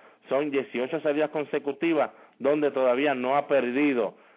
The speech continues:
Jeremy Guthrie ni su equipo cuando él sale a lanzar, más o menos lo que ustedes vieron el año pasado con Chris Medlen, que creo que la de Medlen, si no me equivoco, fueron veintitrés o veinticuatro juegos. Tenemos que estar seguros de cuántos fueron, pero algo así.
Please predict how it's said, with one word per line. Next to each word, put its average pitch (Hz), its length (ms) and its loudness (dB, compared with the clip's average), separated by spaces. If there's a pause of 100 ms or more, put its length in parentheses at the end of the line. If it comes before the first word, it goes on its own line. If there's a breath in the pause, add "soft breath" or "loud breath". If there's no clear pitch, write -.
(440 soft breath)
Jeremy 143 360 2
Guthrie 147 340 2
ni 139 260 -2
su 147 140 -2
equipo 123 560 -4
cuando 135 340 0
él 135 200 -2
sale 135 260 2
a 123 80 0
lanzar, 139 340 0
más 123 140 -4
o 131 80 -2
menos 135 260 -4
lo 117 120 -4
que 110 80 -4
ustedes 113 220 -6
vieron 127 280 -2 (380 loud breath)
el 113 140 2
año 131 260 2
pasado 120 540 2 (300 soft breath)
con 135 200 0
Chris 139 280 -2 (300)
Medlen, 117 720 -2 (240 soft breath)
que 104 120 -4
creo 110 200 -2
que 135 100 2
la 131 120 4
de 113 40 0
Medlen, 123 420 -4
si 120 60 -4
no 107 80 0
me 113 100 -4
equivoco, 117 540 -2
fueron 113 260 -2
veintitrés 120 500 -4
o 135 40 -2
veinticuatro 117 640 -4
juegos. 135 300 0 (360 loud breath)
Tenemos 104 320 -2
que 123 60 -2
estar 117 260 -2
seguros 123 360 0
de 107 80 -2
cuántos 120 340 -4
fueron, 151 240 0
pero 143 160 0
algo 135 200 0
así. 165 280 -2